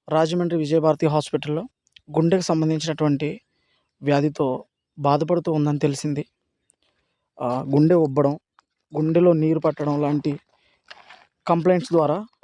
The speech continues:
ఆ అమ్మాయి అక్కడ ట్రీట్మెంట్ పొందడం అయితే జరుగుతుంది. అది తెలుసుకున్న బృందా టీం వెంటనే హాస్పిటల్కి వెళ్ళి ఆ అమ్మాయిని చూడడం, వారి యొక్క పరిస్థితిని తెలుసుకుని,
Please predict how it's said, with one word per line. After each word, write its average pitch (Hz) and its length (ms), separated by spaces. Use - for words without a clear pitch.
ఆ 165 80
అమ్మాయి 160 280
అక్కడ 147 280
ట్రీట్మెంట్ 165 540
పొందడం 156 280
అయితే 151 160
జరుగుతుంది. 147 520
అది 165 160
తెలుసుకున్న 196 460
బృందా 170 280
టీం 139 300
వెంటనే 170 340
హాస్పిటల్కి 156 520
వెళ్ళి 151 280
ఆ 147 60
అమ్మాయిని 151 520
చూడడం, 165 320
వారి 151 180
యొక్క 156 200
పరిస్థితిని 160 520
తెలుసుకుని, 160 500